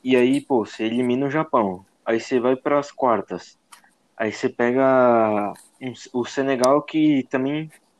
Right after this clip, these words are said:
vinha como uma pro-, uma surpresa. Então, assim, tinha, tava um roteiro bonito ali, tanto pra Senegal quanto pra Turquia. Quem passasse já teria feito história já.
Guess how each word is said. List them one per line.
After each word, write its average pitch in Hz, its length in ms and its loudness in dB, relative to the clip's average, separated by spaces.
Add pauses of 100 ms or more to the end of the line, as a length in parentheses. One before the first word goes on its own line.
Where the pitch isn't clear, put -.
(120)
vinha 127 280 -4
como 151 200 -4
uma 147 160 -2
pro-, 151 440 -4
uma 127 340 -2
surpresa. 113 720 0 (840)
Então, 123 220 -2
assim, 131 240 -4
tinha, 117 680 -2 (720)
tava 127 140 -2
um 143 60 -2
roteiro 156 580 2
bonito 160 480 2
ali, 151 360 0 (200)
tanto 165 200 -4
pra 160 140 -8
Senegal 147 420 0 (140)
quanto 165 240 -6
pra 175 140 -8
Turquia. 202 340 -4
Quem 135 180 -12
passasse 139 640 -6
já 165 160 -8 (560)
teria 160 180 0
feito 165 200 0
história 123 360 2
já. 101 220 -2